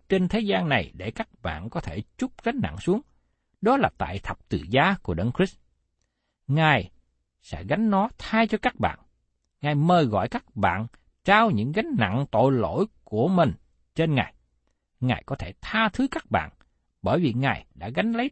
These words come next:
tội lỗi của các bạn trên thập tự giá trước đây. Hỡi những kẻ mệt mỏi và gánh nặng, hãy đến cùng ta, tức là đến cùng với Chúa Giêsu. "Ta sẽ cho các ngươi được yên nghỉ."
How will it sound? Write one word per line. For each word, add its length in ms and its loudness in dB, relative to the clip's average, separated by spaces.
tội 200 4
lỗi 320 0
của 120 -6
các 260 -12
bạn 220 -4
trên 180 0
thập 360 -16
tự 160 -8
giá 280 0
trước 180 -4
đây. 140 -8
Hỡi 220 2
những 160 2
kẻ 240 -2
mệt 260 2
mỏi 360 0
và 120 -6
gánh 200 -2
nặng, 180 -6
hãy 200 -8
đến 260 2
cùng 240 2
ta, 220 2
tức 180 -8
là 120 2
đến 220 0
cùng 260 0
với 140 2
Chúa 160 -8
Giêsu. 300 -4
"Ta 200 4
sẽ 140 -4
cho 200 0
các 200 -6
ngươi 240 4
được 120 -4
yên 220 0
nghỉ." 180 -2